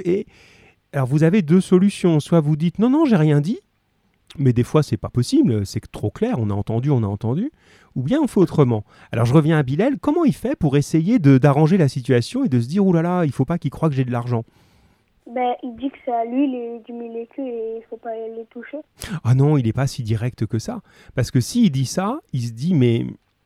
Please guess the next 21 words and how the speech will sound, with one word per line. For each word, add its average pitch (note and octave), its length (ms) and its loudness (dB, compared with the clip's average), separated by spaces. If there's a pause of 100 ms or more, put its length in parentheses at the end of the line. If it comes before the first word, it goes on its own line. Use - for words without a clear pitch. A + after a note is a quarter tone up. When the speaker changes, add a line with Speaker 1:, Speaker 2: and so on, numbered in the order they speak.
(180)
Speaker 1:
maintenant C3+ 360 2
qu'ils C3+ 180 0
le B2+ 100 4
savent, D3+ 520 -4 (800)
ils A#2+ 100 -2
vont B2+ 100 2
vouloir C3 340 2
y C3 80 2
aller B2 140 2
quand A#2 180 -4
même. G#2+ 220 -2
Ils B2 80 -8
pensent A3+ 240 2
que - 80 4
tout - 160 2
le G3+ 60 6
monde A3+ 160 4
est F3 60 4
comme E3 240 4
lui, F#3 240 4
hein, C#3+ 100 -6